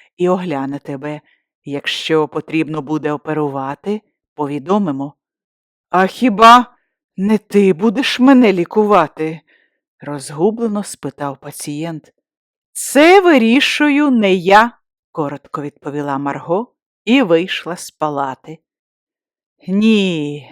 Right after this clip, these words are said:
звичайно, вона не буде оперувати розбите серце свого колишнього хлопця, який розбив серце їй. Нехай це зроблять інші.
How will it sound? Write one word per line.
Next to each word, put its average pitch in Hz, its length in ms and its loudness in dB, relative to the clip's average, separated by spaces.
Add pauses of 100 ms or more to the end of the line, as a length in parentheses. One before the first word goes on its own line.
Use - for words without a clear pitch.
звичайно, 214 1080 6
вона 220 340 4
не 254 120 2
буде 185 420 -2
оперувати 185 1000 2 (160)
розбите 175 760 0
серце 185 880 0
свого 175 640 0
колишнього 147 800 -4
хлопця, 151 720 -6 (140)
який 165 1000 -4 (100)
розбив 190 720 2
серце 165 680 0
їй. 160 500 -4 (360)
Нехай 156 680 0
це 151 240 -6
зроблять 147 600 -6
інші. 175 600 -8